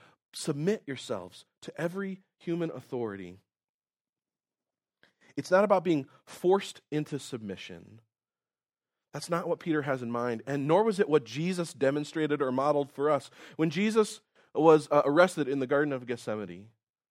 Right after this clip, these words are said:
do you think he was forced into submission there? If you think he was forced into submission, then you have no idea who Jesus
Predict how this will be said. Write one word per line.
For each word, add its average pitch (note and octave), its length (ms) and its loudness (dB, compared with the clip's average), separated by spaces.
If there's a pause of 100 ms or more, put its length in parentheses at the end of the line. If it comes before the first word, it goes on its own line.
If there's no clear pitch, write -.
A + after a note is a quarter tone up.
(360)
do C3 80 -10
you - 20 -8
think E3 140 -6
he G3 40 -6
was E3 140 -6
forced - 500 -6
into C3+ 220 -14
submission D3+ 600 -14 (120)
there? D#3 220 -14 (1800)
If D3 140 -2
you F3+ 80 -8
think A#3 140 -2
he G#3+ 80 0
was D3+ 140 0
forced C3+ 240 -2
into G#2 140 -10
submission, F#2+ 300 -12
then F2+ 100 -10
you F2+ 80 -8
have E2+ 100 -10
no F2+ 320 -10
idea F2+ 200 -10
who F#2+ 120 -20
Jesus D#2 480 -20